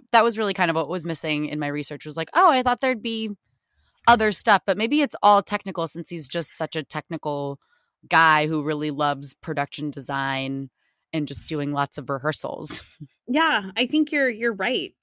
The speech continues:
Speaker 2: Do you have any final thoughts or things you've learned about, uh, Baz Luhrmann during this, this hard research?
Speaker 1: I guess I was just very struck by how well Romeo and Juliet held up, and I was just really impressed and, like, moved,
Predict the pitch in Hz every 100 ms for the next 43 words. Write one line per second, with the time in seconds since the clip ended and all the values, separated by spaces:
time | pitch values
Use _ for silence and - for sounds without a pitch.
0 | - 226 240 294 311 349 349 330 330 302
1 | 233 233 240 247 220 262 - 214 190 185
2 | 226 208 220 226 220 240 254 269 262 214
3 | 202 202 196 - 196 185 202 196 208 208
4 | 240 233 208 196 196 190 190 - _ -
5 | - - - _ 226 208 - - - -
6 | 254 208 233 233 254 269 - - - -
7 | _ _ _ _ _ _ _ _ _ _
8 | _ - - 370 440 494 403 302 320 294
9 | 269 233 226 220 - 180 - 165 160 165
10 | 151 147 143 135 156 151 147 151 143 147
11 | 156 147 135 135 - 151 147 147 - 156
12 | - 165 160 160 - _ _ - 156 151
13 | 214 202 - - 165 151 135 139 - 156
14 | 185 254 247 240 226 202 196